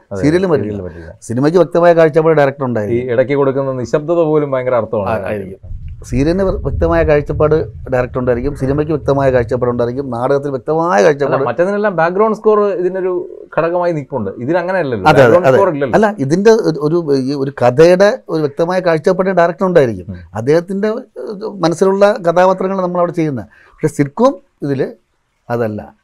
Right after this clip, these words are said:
Speaker 2: എങ്ങനെ സിറ്റുവേഷൻ അനുസരിച്ച് നമ്മൾ പെർഫോം ചെയ്യുമോ അതാണ് director പിടിച്ചെടുക്കുന്നത് തന്നെ.
Speaker 1: അതെ, അതെ.
Speaker 2: നമുക്ക് director പോലും ചിന്തിക്കാതെ രീതിയിൽ നമ്മളിങ്ങനെ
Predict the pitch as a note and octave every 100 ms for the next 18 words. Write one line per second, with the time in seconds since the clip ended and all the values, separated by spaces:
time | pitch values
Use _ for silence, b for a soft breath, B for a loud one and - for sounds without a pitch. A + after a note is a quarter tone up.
0 | - A#2+ C#3+ F3 E3 C#3+ E3+ F3 F3 D#3
1 | D#3 D#3 D#3+ C3+ D#3+ D3+ B2+ D3 C3+ A#2+
2 | A2+ - B2+ C#3 D#3+ D3 C3 B2+ A#2+ A#2
3 | A2 G#2 G2+ F2 D#2+ _ _ _ _ _
4 | _ _ _ G#2+ F#2 E2 C#3+ E3 E3+ F3+
5 | C3+ C#3 D#3 F#3 G3+ F#3+ F3+ F#3 F3+ F3
6 | F3 D#3+ D#3 D3+ E3